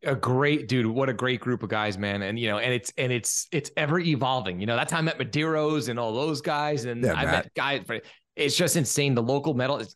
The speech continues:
Speaker 1: you know, it's even beyond the local metal, I mean, metal scene at this point, but it's all one giant metal family, so to speak, you know?
Speaker 2: Yeah, Matt, Matt's, um, out on tour with Black Anvil now. He's
Speaker 1: I
Speaker 2: playing,
Speaker 1: didn't, it's funny.
Speaker 2: he's, uh,
Speaker 1: I didn't know that until, like, I saw a picture of him playing in front of this huge crowd. I'm like, "Oh, that's sick."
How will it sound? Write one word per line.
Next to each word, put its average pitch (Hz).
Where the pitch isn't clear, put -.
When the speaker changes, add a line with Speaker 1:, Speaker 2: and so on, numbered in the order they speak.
Speaker 1:
you 143
know, 107
it's 120
even 107
beyond 98
the 85
local 92
metal, 92
I 92
mean, 95
metal 110
scene 101
at 85
this 92
point, 92
but 104
it's 98
all 131
one 123
giant 123
metal 117
family, 107
so 82
to 71
speak, -
you 87
know? 98
Speaker 2:
Yeah, 170
Matt, 117
Matt's, 156
um, 131
out 123
on 113
tour 120
with 107
Black 104
Anvil 123
now. -
He's 85
Speaker 1:
I -
Speaker 2:
playing, 95
Speaker 1:
didn't, -
it's 139
funny. 220
Speaker 2:
he's, -
uh, 98
Speaker 1:
I 151
didn't 208
know 151
that 233
until, 170
like, 156
I 139
saw 196
a -
picture 196
of 127
him 170
playing 170
in 143
front 156
of 135
this 139
huge 160
crowd. 190
I'm 165
like, 127
"Oh, 190
that's 185
sick." -